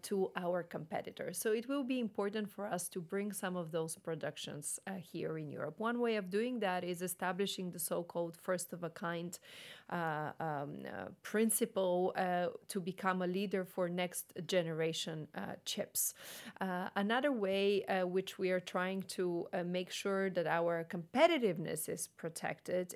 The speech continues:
is to make sure that we put in place some c-, certain crisis measures without impeding further investment, uh, in Europe.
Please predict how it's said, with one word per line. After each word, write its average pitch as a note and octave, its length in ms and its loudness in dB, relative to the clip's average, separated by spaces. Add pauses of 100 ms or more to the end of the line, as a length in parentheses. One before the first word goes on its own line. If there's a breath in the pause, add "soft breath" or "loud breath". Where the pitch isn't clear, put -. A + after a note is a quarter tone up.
is F#3+ 240 -2
to G#3 140 -2
make G3 260 0
sure G3 420 2
that F3+ 200 -2
we F#3+ 80 2
put G3+ 260 -4
in G3 120 -2
place F#3 280 0
some F3 240 -2
c-, - 120 -20
certain G3 480 -2
crisis E3+ 600 -2
measures F3 500 -2
without A3 680 4 (320 loud breath)
impeding F#3 640 0
further F3 500 2
investment, E3 800 -2
uh, F#3+ 260 -4
in F3 160 -2
Europe. - 300 0